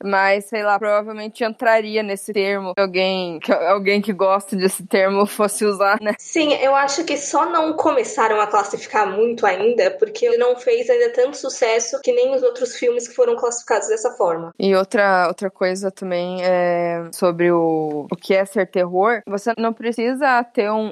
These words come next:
Speaker 1: uma forma de incomodar o telespectador. E às vezes você não precisa nem trabalhar com uma maneira de assustar ou de dar medo nele. Geralmente você pode trabalhar com o que o personagem tá sentindo. Não necessariamente é o, o medo do telespectador que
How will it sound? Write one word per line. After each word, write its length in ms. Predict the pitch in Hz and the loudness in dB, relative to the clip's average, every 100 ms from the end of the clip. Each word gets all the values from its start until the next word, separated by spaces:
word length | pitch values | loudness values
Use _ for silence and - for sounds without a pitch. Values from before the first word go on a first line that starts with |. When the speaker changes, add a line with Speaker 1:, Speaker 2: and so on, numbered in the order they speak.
| - | -2
Speaker 1:
uma 180 | 226 240 | 0 0
forma 500 | - 220 214 202 185 | 0 0 2 0 -4
de 200 | 175 180 | -6 -8
incomodar 640 | 180 196 185 180 180 175 | -6 -6 -2 0 2 2
o 40 | 175 180 | 0 -4
telespectador. 880 | 175 - 180 - 190 175 175 180 - | -4 -6 -12 -4 -4 2 2 2 2
E 100 | 202 | 0
às 160 | 208 202 | -2 -2
vezes 360 | 208 214 247 | -2 -2 -2
você 220 | 269 254 | -6 -6
não 100 | 254 | -6
precisa 180 | 247 247 | -2 -2
nem 100 | 233 | -2
trabalhar 460 | 254 294 349 311 277 | -2 0 0 0 -2
com 260 | - 262 - | -4 -6 -4
uma 180 | 233 226 | -2 0
maneira 400 | 226 220 220 233 | 2 0 2 2
de 120 | 220 | 0
assustar 760 | 233 - 233 - 226 220 247 240 | -4 -6 -16 -4 0 0 0 0
ou 340 | 196 220 220 | 0 0 -2
de 140 | 202 | -8
dar 200 | 202 214 | 0 0
medo 380 | 220 214 214 208 | 2 0 -2 -2
nele. 520 | 208 196 185 185 185 | -2 -2 0 2 0
Geralmente 500 | 196 214 220 220 226 | 0 0 0 -2 -4
você 200 | 262 277 | -8 -6
pode 240 | 320 311 302 | 0 0 0
trabalhar 480 | 302 247 240 233 247 | 0 2 2 2 0
com 400 | 269 262 262 254 | -2 -2 -2 -6
o 40 | |
que 240 | - 254 | -8 -4
o 160 | 262 269 | -2 0
personagem 840 | 254 262 311 359 359 302 277 233 | 0 0 0 0 2 2 0 -4
tá 200 | 220 214 | 0 0
sentindo. 640 | 214 220 - 208 175 170 - _ | 0 -8 -8 -10 -8 -10 -12 _
Não 160 | 196 226 | 0 2
necessariamente 1000 | 285 285 277 262 226 220 214 214 - 214 | 2 0 0 0 2 0 -2 -4 -2 -2
é 280 | 196 196 | 0 2
o, 180 | 208 208 - | 2 0 -2
o 120 | 208 | -2
medo 400 | 202 214 196 214 | 2 2 0 -4
do 140 | 180 | -4
telespectador 960 | - 202 208 - 202 - 208 190 196 196 | 0 0 0 -2 -4 0 0 2 2 0
que 500 | 202 190 185 180 | 0 0 0 0